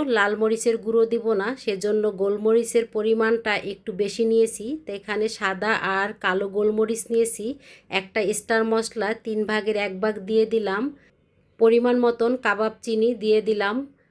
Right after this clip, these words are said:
আর সবুজ এলাচ দিয়ে দিলাম পরিমাণ মতন।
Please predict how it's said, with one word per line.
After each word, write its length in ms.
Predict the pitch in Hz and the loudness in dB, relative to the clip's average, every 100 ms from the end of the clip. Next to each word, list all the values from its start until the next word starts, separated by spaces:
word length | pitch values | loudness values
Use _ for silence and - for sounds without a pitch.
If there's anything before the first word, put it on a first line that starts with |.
| _ _ _ | _ _ _
আর 160 | - 190 | -6 -6
সবুজ 440 | 190 208 190 220 220 - | -4 -4 0 0 0 -2
এলাচ 320 | 220 208 226 | 0 2 2
দিয়ে 260 | 196 214 214 | 0 2 2
দিলাম 360 | 208 214 202 208 240 | 2 0 -2 -2 -4
পরিমাণ 380 | 220 202 208 214 | -4 -2 0 0
মতন। 340 | 220 208 202 | 0 -2 -2